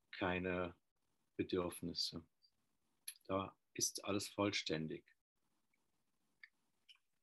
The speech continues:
Diese Vollständigkeit, die können wir jetzt hier auch er-, erfahren, in diesem Moment, wo wir das hier lesen und fühlen,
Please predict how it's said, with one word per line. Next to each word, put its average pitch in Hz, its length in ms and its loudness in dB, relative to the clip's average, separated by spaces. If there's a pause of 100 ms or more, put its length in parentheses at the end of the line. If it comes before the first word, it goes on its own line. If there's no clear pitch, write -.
(360)
Diese 113 220 8
Vollständigkeit, 113 1400 6 (840)
die - 60 -12
können 131 280 4
wir 123 100 10
jetzt - 600 4
hier 139 380 2
auch 117 360 4 (500)
er-, 104 180 -2 (720)
erfahren, 110 640 8 (540)
in 95 60 -8
diesem 110 220 4
Moment, 95 680 2 (160)
wo 92 120 -2
wir 95 80 -2
das 95 180 2
hier 98 240 2
lesen 107 420 4
und 110 140 -8
fühlen, 92 500 2